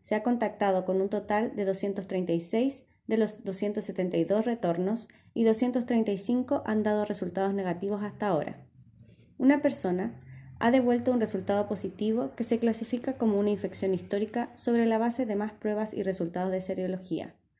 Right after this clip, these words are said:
Los casos históricos no se consideran infecciosos. El número total de repatriados en este grupo ha aumentado, ya que otros se han sometido a una prueba de salida y se aíslan en casa hasta que las pruebas den un resultado negativo.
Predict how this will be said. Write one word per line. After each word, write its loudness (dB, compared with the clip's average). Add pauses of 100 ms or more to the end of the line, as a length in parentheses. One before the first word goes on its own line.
(260)
Los -2
casos -2
históricos -2
no 0
se -4
consideran 2
infecciosos. -8 (580)
El 6
número 8
total 2
de 2
repatriados -2
en 0
este -2
grupo -2
ha 0
aumentado, -2 (340)
ya 4
que 4
otros 0 (160)
se 0
han 6
sometido 2
a 4
una 4
prueba 0
de 0
salida 0
y 0
se 0
aíslan 4
en 2
casa -4
hasta -4
que -2
las -4
pruebas -2
den -2
un -4
resultado -2
negativo. -2